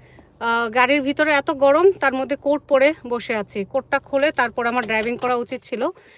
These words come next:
যেহেতু আমি কোট খুলে ড্রাইভিং করছি না, প্রচণ্ড গরম, আহ, উইন্ডো খুলিনি।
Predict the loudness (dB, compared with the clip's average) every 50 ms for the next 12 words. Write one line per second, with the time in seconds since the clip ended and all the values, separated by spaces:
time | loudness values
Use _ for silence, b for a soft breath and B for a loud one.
0 | b b b 0 0 0 0 -2 -4 -4 -4 -2 0 0 0 0 -2 -8 -4 -2
1 | 0 2 2 2 0 0 -2 -2 -2 -2 -4 -4 -2 -4 -4 -4 -6 -6 -6 -6
2 | -4 -6 -8 -6 -4 -2 -2 0 0 0 -2 -2 -2 -2 -4 -2 0 0 2 0
3 | 0 -2 _ b b b b b b -6 -4 -4 -2 -2 -2 -2 0 0 0 4
4 | 4 4 4 4 2 -4 -4 -2 -2 0 2 2 2 2